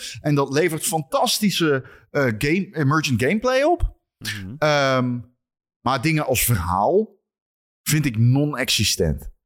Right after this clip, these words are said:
Speaker 1: En, ehm,
Speaker 2: Nee, ik heb
Speaker 1: de
Speaker 2: niemand gehoord dat er een verhaal in zit, inderdaad.
Speaker 1: En, en, ehm,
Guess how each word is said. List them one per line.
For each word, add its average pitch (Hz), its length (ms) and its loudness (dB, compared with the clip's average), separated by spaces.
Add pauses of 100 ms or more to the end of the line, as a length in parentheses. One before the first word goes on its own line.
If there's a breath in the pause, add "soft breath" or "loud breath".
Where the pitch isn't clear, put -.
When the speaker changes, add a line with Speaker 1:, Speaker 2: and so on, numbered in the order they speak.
(520)
Speaker 1:
En, 131 600 -2
ehm, 107 420 2
Speaker 2:
Nee, 92 180 2
ik 139 200 -2
heb 127 80 -6
Speaker 1:
de 120 100 2
Speaker 2:
niemand 151 260 0
gehoord 165 260 -2
dat 160 120 -6
er 160 60 -2
een 156 60 0
verhaal 143 320 -2
in 90 120 -4
zit, 85 220 -8
inderdaad. 90 640 -8
Speaker 1:
En, 143 260 -2
en, 139 360 2
ehm, 113 560 2